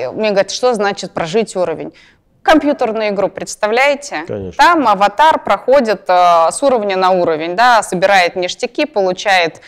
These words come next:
Speaker 1: оплеухи по уровню, становится сильнее, прокачивается игрок. Вот, э, то же самое об Маслоу или Грейвс, неважно. Пока ты не прокачаешься на одном уровне, пока ты не соберешь все плюшки,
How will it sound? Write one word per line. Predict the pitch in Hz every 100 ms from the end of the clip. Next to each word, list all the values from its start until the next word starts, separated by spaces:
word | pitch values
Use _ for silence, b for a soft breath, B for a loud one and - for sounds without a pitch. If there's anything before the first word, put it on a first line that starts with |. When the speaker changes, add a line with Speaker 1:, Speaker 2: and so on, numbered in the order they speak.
| B B -
Speaker 1:
оплеухи | 151 - 185 226 277 330 -
по | 262 233
уровню, | 226 226 220 202 202 190 185 180
становится | - 208 240 233
сильнее, | 202 208 196 170
прокачивается | - 170 202 180 180 147 139 127 - 165
игрок. | 156 151 143 - B B B
Вот, | 190 220 220 -
э, | 170 185
то | 190 240
же | 226
самое | 202 220 220 226 202 175
об | 175
Маслоу | 202 202 254 254 247 202
или | 180
Грейвс, | 180 208 220 -
неважно. | 202 185 165 170
Пока | 165 190 240
ты | 226
не | 190
прокачаешься | 185 185 202 226 202 175 -
на | 180 180
одном | 175 202 190 247
уровне, | 311 254 180 160
пока | 151 -
ты | 180
не | 185 185
соберешь | 196 190 202 -
все | 220
плюшки, | 208 220 208 - 147